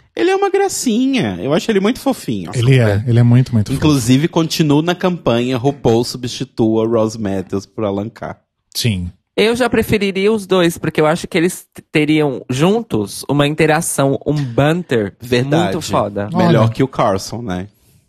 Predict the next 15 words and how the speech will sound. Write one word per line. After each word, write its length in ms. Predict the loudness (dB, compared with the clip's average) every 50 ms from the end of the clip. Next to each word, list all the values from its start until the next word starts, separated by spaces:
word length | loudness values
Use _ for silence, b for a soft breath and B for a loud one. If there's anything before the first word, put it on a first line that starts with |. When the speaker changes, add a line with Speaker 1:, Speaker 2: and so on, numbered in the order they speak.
| _ _
Speaker 2:
Carlson 420 | 0 2 4 4 4 2 2 2
Speaker 3:
Nossa, 300 | 2 4 4 2 2 0 -2
Speaker 2:
que 60 | -2
ma-, 60 | -4 -6
Speaker 3:
sim. 280 | -6 -2 0 2 2
Speaker 2:
mal 260 | 2 2 0 0 0
aparece 680 | 0 0 0 0 0 2 2 0 -2 -2 -4 -4 -2 -2
na, 220 | -2 -2 -2 -4 -6 -6
na 140 | -6 -6
temporada 560 | -4 -4 -4 -2 -2 -4 -4 -4 -6 -6 -6 -6
mais, 340 | -6 -6 -6 -8 -8 -8
né? 80 | -8 -6
Speaker 1:
Eu 40 | -2
tava 200 | -2 0 0 0
ocupado, 680 | -2 -2 -6 -6 -6 -8 -6 -6 -8 -8 -8 -10 -10